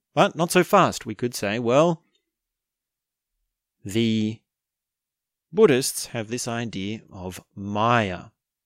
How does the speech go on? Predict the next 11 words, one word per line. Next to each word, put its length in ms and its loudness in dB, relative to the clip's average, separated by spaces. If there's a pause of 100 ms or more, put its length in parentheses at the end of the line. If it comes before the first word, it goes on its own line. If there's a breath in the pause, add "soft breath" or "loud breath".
(420)
illusion. 800 0
This 160 -12
whole 340 -2
world 440 6
is 140 -2
illusion. 800 -2 (920)
The 200 -8
ego 540 4
is 220 -4
an 100 -4
illusion. 680 -4